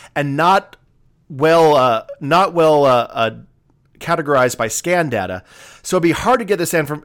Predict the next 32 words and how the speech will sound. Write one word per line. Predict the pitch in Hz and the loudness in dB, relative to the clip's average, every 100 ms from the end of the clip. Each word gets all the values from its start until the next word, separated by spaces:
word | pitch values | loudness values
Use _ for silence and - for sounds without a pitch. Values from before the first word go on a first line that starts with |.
| - | -8
information | 165 151 151 139 131 | -8 -4 -2 -2 -6
anyway, | 156 139 101 87 80 - - - | -6 -6 -6 -10 -14 -18 -20 -12
but | 135 | -6
you're | 196 | -2
also | 208 233 233 | 0 0 -2
fighting | - 170 165 156 | 0 2 2 0
some | 160 127 | -2 0
willful, | 123 123 120 104 - - | 2 2 0 -8 -8 -14
willful | 190 151 - 127 - | -2 -2 -2 -10 -6
ignorance." | 175 131 92 78 - - - _ _ _ _ - - - | -6 -6 -10 -10 -10 -12 -14 _ _ _ _ -20 -12 -4
Um, | 123 117 120 _ | -2 -2 -8 _
he | 170 156 | -10 0
goes | 160 151 | 2 4
on | 170 | 0
to | |
say, | 147 151 139 | 0 0 2
"The | 131 170 | 2 0
industry | 214 - 180 | 0 0 -2
isn't | 180 185 190 | 0 -2 -2
exactly | 135 156 151 | -2 -2 -2
looking | 139 143 143 135 | -2 -2 -2 -8
for | 123 135 | -8 -6
ways | 120 123 127 | 0 0 0
to | - | -4
show, | - 143 135 131 - _ - | -2 0 0 -2 -8 _ -12
to | 139 | -6
show | - 165 | 0 2
how | - 175 | 2 0
much | 180 151 | 2 0
of | |
its | 139 110 | -2 -4
volume | 139 143 131 | 0 0 0